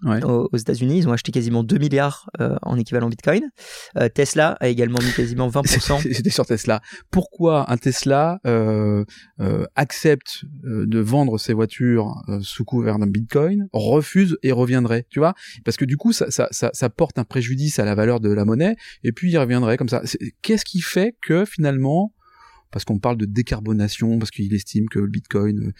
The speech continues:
Speaker 1: euh,
Speaker 2: Mm.
Speaker 1: ouais, c'est vrai, et d'ailleurs, à juste titre, euh,
Speaker 2: On pourra en
Speaker 1: euh,
Speaker 2: parler,
Speaker 1: on pourra en
Speaker 2: hein.
Speaker 1: parler. Ouais, on pourra en parler juste après, si tu veux. Euh, consomme beaucoup d'énergie, et donc, euh, il a, euh, avec sa,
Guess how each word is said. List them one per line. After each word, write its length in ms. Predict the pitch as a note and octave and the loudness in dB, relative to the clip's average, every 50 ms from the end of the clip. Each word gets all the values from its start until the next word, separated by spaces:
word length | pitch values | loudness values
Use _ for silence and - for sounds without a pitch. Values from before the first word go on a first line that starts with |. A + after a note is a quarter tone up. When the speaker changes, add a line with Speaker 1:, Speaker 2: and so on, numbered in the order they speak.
| - | -4
Speaker 1:
euh, 20 | F3 A#2 A#2 D#2 | -4 -2 -2 -2
Speaker 2:
Mm. 40 | D2+ | -2
Speaker 1:
ouais, 100 | F2 E2+ | -4 -4
c'est 140 | - - G2 | -2 -2 -2
vrai, 160 | G2+ - G2+ | 0 0 -2
et 20 | |
d'ailleurs, 220 | F2 G2 A2 G#2 - | 0 0 -2 -2 -4
à 60 | - - | -6 -8
juste 260 | F#2+ G2+ G#2+ - C3 | -8 -8 -4 -4 -6
titre, 280 | - B2 G#2+ - - | -4 -4 -10 -6 -4
euh, 140 | F#2 - - - - - - _ _ - | -4 -4 -4 -6 -10 -18 -20 _ _ -2
Speaker 2:
On 100 | A2+ B2 | -2 0
pourra 220 | A#2 - C3+ C3 C3 | 2 2 2 2 2
en 60 | A#2+ | 0
Speaker 1:
euh, 20 | |
Speaker 2:
parler, 220 | A#2+ B2 A#2+ A#2 A#2 | 0 -2 0 0 0
Speaker 1:
on 40 | D#3 | 0
pourra 120 | C3+ A#2 | 0 0
en 20 | |
Speaker 2:
hein. 40 | G#2+ | 0
Speaker 1:
parler. 180 | - A#2 G#2+ G#2+ | 2 0 0 2
Ouais, 140 | D#3 G3 G#3+ | 2 2 2
on 80 | A3 G#3+ | 2 2
pourra 140 | - A3 | 2 2
en 20 | G#3 | 2
parler 200 | E3+ D3+ A2+ A2 | 2 2 0 0
juste 140 | G#2 - - | -2 -2 -4
après, 200 | C3+ A#2 G#2+ G2 | -2 -2 -4 -6
si 60 | - | -4
tu 100 | - G#2+ | -4 -4
veux. 120 | G#2+ G2 - - - - - - _ - | -4 -4 -4 -8 -18 -20 -20 -20 _ -2
Euh, 300 | G#2+ G#2+ G2+ G2+ G2+ F#2+ | -2 0 0 0 0 -2
consomme 360 | G2 - A#2 A2 - C3+ B2 | -2 -2 -2 0 0 0 2
beaucoup 240 | A#2+ A#2 A2 - B2+ | 2 -2 -2 0 0
d'énergie, 540 | A#2 A2+ A2 A#2+ A#2 B2+ D3+ F#3 G3+ G#3 F#3+ | 0 2 2 0 0 0 0 2 4 4 4
et 60 | C#3 A#2+ | 2 2
donc, 260 | B2 C#3+ D3+ C#3+ - C3 | 2 0 -2 0 0 0
euh, 260 | A#2 A2+ A2+ A2+ A2+ | 2 2 2 2 2
il 120 | A2 A2 A2+ | 2 2 2
a, 180 | A#2 B2+ B2+ B2 | 2 2 2 2
euh, 220 | A2+ G#2+ G#2 G#2 | 2 2 2 0
avec 160 | G#2 G2+ - | 0 -2 -2
sa, 300 | - - G#2 G#2+ G#2 G#2+ | -2 -4 -2 -2 -4 -6